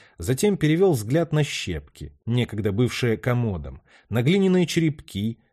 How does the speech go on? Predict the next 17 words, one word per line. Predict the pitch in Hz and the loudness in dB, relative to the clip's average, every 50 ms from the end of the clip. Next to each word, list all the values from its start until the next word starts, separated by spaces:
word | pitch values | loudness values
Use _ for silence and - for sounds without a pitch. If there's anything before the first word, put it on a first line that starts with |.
| _ - | _ -8
на | 90 92 101 | -6 -2 -2
оправу | 107 104 127 147 156 147 147 151 | -2 0 2 2 2 4 4 4
очков, | 156 147 - - - - 104 123 131 123 - - - _ _ - | 4 2 -2 -8 -4 -2 0 0 0 -2 -4 -12 -20 _ _ -10
разумеется, | - 98 95 82 92 95 98 101 98 - - 104 | -8 -6 -6 -4 -4 -4 -4 -4 -4 -4 -6 -6
уже | 98 92 98 98 | -6 -4 -4 -4
без | 90 101 95 87 | -4 -4 -6 -4
линз. | 90 92 87 82 78 - - - - _ _ _ _ _ _ _ _ _ | -4 -4 -6 -6 -8 -10 -14 -20 -20 _ _ _ _ _ _ _ _ _
Вот | - 90 117 180 196 190 | -8 0 2 2 2 2
что | - - - - 143 | 0 -6 0 2 2
мы | 135 131 | 4 4
наделали, | 127 127 123 110 92 90 90 80 76 73 71 - - _ _ _ - | 4 2 2 0 -2 -6 -6 -6 -6 -8 -10 -12 -16 _ _ _ -12
вот | 90 82 120 151 143 - | -6 0 0 0 0 0
что | - - - - | -6 -8 -4 -4
я | 120 110 95 87 101 95 85 76 71 71 - | -4 -4 -4 -4 -4 -4 -4 -6 -8 -12 -12
наделал. | - 87 82 82 76 71 76 82 67 - - - - _ _ _ _ _ - | -10 -10 -8 -8 -8 -8 -10 -10 -10 -12 -16 -20 -20 _ _ _ _ _ -6
Таково | - 123 - - 120 117 113 120 127 120 101 | -4 -4 -2 0 0 0 2 2 2 2 2
оно. | 87 80 80 80 - | 0 -4 -8 -12 -16